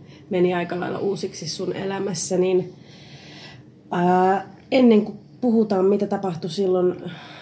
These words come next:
kaksituhatta seitsemäntoista lopussa, niin kerro ihan lyhyesti, että minkälainen sä olit ennen sitä?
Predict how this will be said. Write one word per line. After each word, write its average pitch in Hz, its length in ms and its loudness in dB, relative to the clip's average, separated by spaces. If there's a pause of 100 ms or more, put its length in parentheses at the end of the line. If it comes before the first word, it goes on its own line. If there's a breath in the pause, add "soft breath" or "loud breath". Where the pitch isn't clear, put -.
(960 loud breath)
kaksituhatta 190 380 -8
seitsemäntoista 185 640 -2
lopussa, 220 460 0
niin 170 200 0
kerro 190 200 -2
ihan 196 200 0
lyhyesti, 175 280 2
että 165 180 -8
minkälainen 170 540 -2
sä 170 100 -12
olit 170 180 -10
ennen 175 260 -4
sitä? - 300 -12